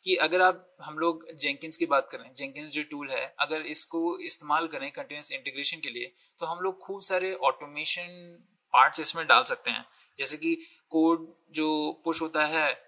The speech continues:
वो source code मैनेजर पे जाता है, और को-, source code मैनेजर पे फिर वो detect होता है कि नया code आया है, और फिर वो नया code जाता है, वो build होता है, और फिर वो automatically build होने के बाद वो testing के लिए जाता है, फिर automatically उसके टेस्ट उसके ऊपर run होते हैं,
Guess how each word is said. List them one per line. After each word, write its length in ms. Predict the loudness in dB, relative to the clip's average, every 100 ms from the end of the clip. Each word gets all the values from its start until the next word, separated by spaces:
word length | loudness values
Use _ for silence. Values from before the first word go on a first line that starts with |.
| _
वो 320 | -4 -2 0
source 220 | 0 0 -2
code 200 | 0 2
मैनेजर 260 | 2 0
पे 80 | 0
जाता 260 | 2 4 4
है, 60 |
और 200 | 4 2 -4 _ _
को-, 140 | -10 -4
source 240 | -2 -2
code 200 | -2 0
मैनेजर 280 | -2 -2 -6
पे 260 | -2 -2 -2 -6
फिर 100 | -8
वो 100 | -6
detect 360 | -4 0 0 -2
होता 200 | 0 2
है 180 | 2 0 -2
कि 220 | -6 -10
नया 260 | -4 -4 -4
code 260 | -6 -4
आया 180 | -2 -2
है, 260 | -4 -6 -8 _ -20 _
और 80 | -8
फिर 180 | -4 -2
वो 60 | -2
नया 220 | -2 -2
code 320 | -2 -2 -2 2
जाता 260 | 2 2
है, 140 | 0 -2
वो 100 | -4 -4
build 220 | -2 0
होता 220 | 0 0 0
है, 240 | 0 -4
और 140 | -4
फिर 160 | -4 -4
वो 120 | 2
automatically 480 | 2 2 0 0 -4
build 260 | -4 -6 -6
होने 180 | -8 -8
के 80 | 0
बाद 260 | 4 4
वो 60 | 2
testing 380 | -2 0 -2 -2
के 80 | -2
लिए 100 | -2
जाता 200 | -4 -6
है, 100 | -8
फिर 140 | -2
automatically 680 | -2 0 -2 -2 -6 -6 -4
उसके 220 | -2 -4
टेस्ट 460 | -4 2 2 2 0
उसके 200 | -2 -4
ऊपर 200 | -4 0
run 160 | 0
होते 200 | -2 -6
हैं, 140 | -8